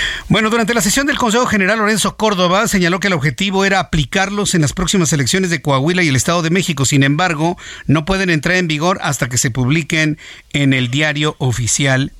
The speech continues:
de la Federación. Es claro que el consejero presidente del ine, de esta institución ciudadana, pues está buscando que se apruebe todo antes del treinta y uno de mayo, como parece será la estrategia para no dar tiempo absolutamente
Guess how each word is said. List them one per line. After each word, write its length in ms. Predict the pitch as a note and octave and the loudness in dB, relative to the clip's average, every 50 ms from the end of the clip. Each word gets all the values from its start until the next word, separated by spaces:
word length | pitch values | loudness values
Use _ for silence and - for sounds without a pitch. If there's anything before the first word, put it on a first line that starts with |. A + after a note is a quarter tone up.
| - - | -6 -2
de 300 | D#3+ C3 B2 C3+ C3+ C3 | -2 0 2 2 2 4
la 180 | B2 A#2+ A2+ | 2 2 2
Federación. 560 | G2+ B2 A2 G2 G2 F#2+ - - - - D#3+ G#3+ | 0 -2 -4 -4 -4 -6 -6 -4 -4 -2 -2 0
Es 160 | A#3 - - | 0 -2 0
claro 360 | - G3 F#3+ F#3 D#3+ D#3+ D3 | 0 0 0 0 -2 -4 -6
que 100 | - D#3 | -6 -8
el 340 | B2 B2 A#2+ - - B2 A#2 | -8 -6 -8 -8 -8 -8 -6
consejero 400 | - B2 G#2+ B2 C3 D#3 D3+ D3 | -4 -2 -2 0 0 -2 -2 -2
presidente 440 | C#3 A#2 A#2 B2 C3+ C#3 C3 D3+ C#3 | -2 -2 0 0 0 0 0 0 0
del 140 | C3+ D3+ | 0 0
ine, 280 | F3 F3+ D3 C#3+ D3 - - - - - - - - - | 0 0 0 0 -2 -4 -10 -18 -20 -20 -20 -20 -6 -4
de 60 | C#3 | -4
esta 160 | C#3 - E3+ | 0 2 2
institución 560 | D3 B2 - C#3 A2+ - A#2 - D3 D3 C#3 | 2 2 2 0 0 0 2 2 2 2 4
ciudadana, 600 | A#2 D3 D3 D#3 D#3+ D#3+ E3 D#3+ C#3+ C3+ C#3 D#3 - - - - - - - - | 4 2 2 4 2 2 2 0 0 -2 -4 -4 -6 -12 -20 -20 -20 -20 -16 -6
pues 160 | - C3+ A#2 | -4 -2 -2
está 180 | B2 - F3 F3+ | 0 0 0 0
buscando 380 | F#3+ F3 - - F3 F#3 F3+ | 0 0 0 0 0 0 0
que 100 | E3+ D#3 | 0 -2
se 120 | - - C#3 | 0 0 0
apruebe 320 | A#2+ A2+ D3 E3 F3+ F3 | 0 0 0 0 0 0
todo 300 | - - F3 E3 F#3+ - | 0 -2 -2 0 -2 -2
antes 460 | - E3+ F3 G3 G#3+ G3 - G#3+ F3+ D#3 | -2 -2 0 0 -2 -2 0 0 2 2
del 160 | D3+ C3+ B2 | 2 2 2
treinta 280 | C#3+ C3 B2 A2+ A#2+ | 2 2 2 2 2
y 80 | B2+ C3+ | 2 2
uno 140 | D3+ D#3+ D#3 | 2 2 2
de 80 | C#3+ | 2
mayo, 320 | D3+ E3 E3+ E3 D#3 F#3 F#3+ | 2 2 2 0 0 -2 -4
como 320 | - E3 C#3 B2+ B2+ A2+ | -2 -2 -2 0 0 0
parece 320 | - B2 C3 D3+ C#3+ - D#3 | 0 0 0 0 0 0 -2
será 320 | - C3 B2 C3 C#3+ - | 0 2 2 0 0 0
la 280 | - D3 D3+ F3+ G3+ A#3 | 0 0 2 2 2 0
estrategia 840 | B3 B3 - - - - F3+ E3 D3 E3+ D3 C3 B2+ C#3 C#3 C#3+ C#3+ - - - - - - _ | -2 -2 -2 -4 -2 -4 -4 -4 -4 -6 -6 -4 -4 -4 -4 -6 -6 -12 -20 -20 -20 -20 -12 _
para 240 | - C#3 C3+ C3+ B2+ | -2 0 0 0 0
no 140 | C3+ D#3 D#3 | 0 0 0
dar 180 | D#3 D#3+ D3 | 0 -2 -2
tiempo 500 | - - C#3+ C#3 B2+ A#2+ C3+ C#3 - - - | -2 0 0 2 2 2 0 -2 -2 -2 -2
absolutamente 1080 | F3+ F3+ D#3+ - - C#3 B2+ B2+ A2+ C3+ A#2 A2+ A#2 A2+ A2 G#2+ - A#2+ A2+ A2 A2+ | -2 -2 0 0 2 2 2 2 2 2 4 4 4 4 4 2 2 2 0 0 0